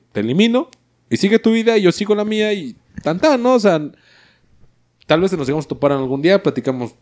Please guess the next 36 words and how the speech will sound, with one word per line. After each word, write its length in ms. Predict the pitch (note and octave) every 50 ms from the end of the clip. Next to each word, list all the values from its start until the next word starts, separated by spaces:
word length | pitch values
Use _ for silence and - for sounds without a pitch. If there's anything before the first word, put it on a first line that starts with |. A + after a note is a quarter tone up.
| _ _ _
veinte 320 | - - A2 B2 B2 C3+
minutos 460 | C3+ D3 D#3 E3+ F3 - F#3+ F#3+ F3 D#3+
y 40 |
a 40 | C3+
la 100 | C3 C#3+
verga, 240 | F#3 A3+ A#3 A3 G#3
güey. 180 | E3+ D#3 D3 C#3
O 40 |
sea, 100 | C3 D3
ya 140 | D3 D3+ D#3+
no 80 | E3+ F3
es 60 | E3+
una 140 | F#3+ F#3+ D#3+
persona 320 | - - - D3 D3 D3 C#3+
con 120 | C#3+ C3
la 80 | A#2 -
que 100 | - A#2
yo 120 | B2 B2
tenga 200 | - C3+ C#3 C#3
la 120 | B2+ A2+
confianza 300 | - A2+ A2+ A#2 A#2+ C3+
de 60 | C3 A2
decir, 160 | G2 A#2+ A#2+
"Yo 140 | C3 D3 -
te 120 | F#3 D#3+
conocí 540 | - B2+ A#2 A2+ G#2+ - - D3+ G3 - - _ _ _ _ _ -
y 80 | A#2+
sigues 320 | A#2+ - C3+ C3 C#3+ C3+ C#3
siendo 260 | C3 C3 B2 A#2+ B2
esa 120 | - B2+
misma 240 | A2+ G#2+ A2 G#2+ G2
persona". 360 | - - - C3 B2+ A#2 A2+ _ _ _ _ _ _ _ _ _ _ _ -
Y 80 | B2+ A#2+
yo 120 | B2 B2
admiro 380 | B2 C#3+ D3+ D3+ C#3+ C#3 C3+ -
que, 120 | B2+ -